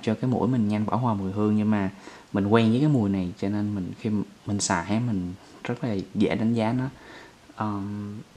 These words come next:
nói chung là các bạn xài bất cứ dịp gì đi làm hay là đi hẹn hò rồi cũng sang, cũng sexy, mà đi đám cưới cũng quá tuyệt vời, mà đi họp. Nói chung là Quick Advantage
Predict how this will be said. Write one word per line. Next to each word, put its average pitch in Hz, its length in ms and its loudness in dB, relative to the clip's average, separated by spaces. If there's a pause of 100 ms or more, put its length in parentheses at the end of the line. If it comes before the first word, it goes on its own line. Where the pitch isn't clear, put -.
(360)
nói 139 180 6
chung 127 200 4
là 107 160 2
các 127 120 0
bạn 98 220 0
xài 98 440 -2
bất 131 180 4
cứ 156 80 2
dịp 147 220 2
gì 98 340 2
đi 104 80 0
làm 95 280 -2 (600)
hay 117 180 -2
là 101 100 0
đi 107 160 0
hẹn 92 240 -2
hò 95 340 2
rồi 87 160 -4
cũng 104 200 -4
sang, 117 460 0 (100)
cũng 104 200 -6
sexy, 113 580 0
mà 98 180 -2
đi 104 100 0
đám 107 220 -2
cưới 127 300 2
cũng 113 180 0
quá 120 80 0
tuyệt - 240 -4
vời, 98 280 0
mà 98 60 -8
đi 104 200 -2
họp. 95 340 -2 (460)
Nói 139 80 0
chung 117 180 2
là 92 80 0
Quick - 280 -4
Advantage 101 400 -2